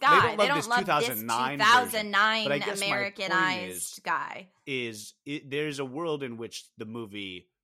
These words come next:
Speaker 1: could have been so much more than it was, and that always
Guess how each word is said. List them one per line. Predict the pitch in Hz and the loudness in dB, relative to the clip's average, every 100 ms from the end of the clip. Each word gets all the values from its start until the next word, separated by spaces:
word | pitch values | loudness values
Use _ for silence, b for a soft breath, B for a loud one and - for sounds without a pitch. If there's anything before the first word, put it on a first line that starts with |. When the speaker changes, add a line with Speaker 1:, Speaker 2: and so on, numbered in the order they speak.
| _ | _
Speaker 1:
could | - 131 | -12 -10
have | 107 85 | -10 -10
been | 92 90 85 80 78 _ _ _ - | -12 -12 -14 -20 _ _ _ _ -14
so | - 135 110 | -8 -6 -4
much | 104 - | -6 -10
more | 92 87 87 | -14 -12 -12
than | 85 80 | -14 -16
it | 78 _ | -20 _
was, | - 90 87 87 101 131 143 - b b - | -20 -16 -10 -10 -8 -10 -12 -16 b b -14
and | 113 | -8
that | 123 143 - | -4 -4 -2
always | 135 131 120 110 - - | -4 -2 -4 -6 -8 -10